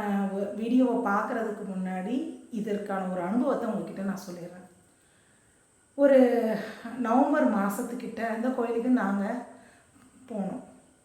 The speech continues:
இந்த கோயிலுக்கு போகும் பொழுது எனக்கு முழுமையான ஒரு வரலாறுலாம் தெரியல. ஒரு YouTube-ல அந்த வீடியோல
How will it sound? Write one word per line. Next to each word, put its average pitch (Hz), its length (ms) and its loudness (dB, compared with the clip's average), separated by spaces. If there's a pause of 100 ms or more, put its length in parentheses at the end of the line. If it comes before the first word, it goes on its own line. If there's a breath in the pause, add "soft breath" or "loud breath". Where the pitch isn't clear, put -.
(500 soft breath)
இந்த 302 180 2
கோயிலுக்கு 359 880 8
போகும் 247 360 4
பொழுது 254 320 4
எனக்கு 240 260 4
முழுமையான 233 520 4
ஒரு 233 180 4
வரலாறுலாம் 220 800 2
தெரியல. 202 360 -4 (1160 soft breath)
ஒரு 285 140 8
YouTube-ல 262 920 8
அந்த 220 140 4
வீடியோல 262 480 4